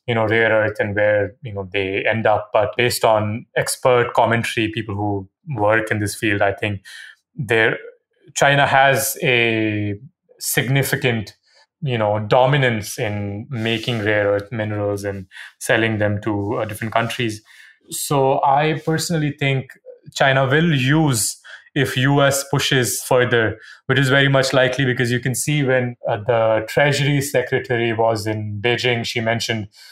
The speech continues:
U S is not going to compromise on national security, which is a message that they will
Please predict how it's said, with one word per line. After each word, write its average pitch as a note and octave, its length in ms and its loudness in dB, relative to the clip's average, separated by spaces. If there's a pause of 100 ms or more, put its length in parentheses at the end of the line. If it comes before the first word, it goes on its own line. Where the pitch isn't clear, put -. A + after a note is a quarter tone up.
(180)
U B2 240 2
S B2+ 140 2
is A2+ 100 -2
not A2+ 220 4
going A2+ 140 -2
to A2+ 60 -8
compromise G#2+ 540 -2
on G#2 100 -4
national G2+ 260 -4
security, A#2 500 -4
which A2 360 -6
is A#2+ 380 -2 (360)
a A2+ 40 -16
message A2 460 -2
that G2+ 340 0
they G#2+ 160 -2
will A2 380 -2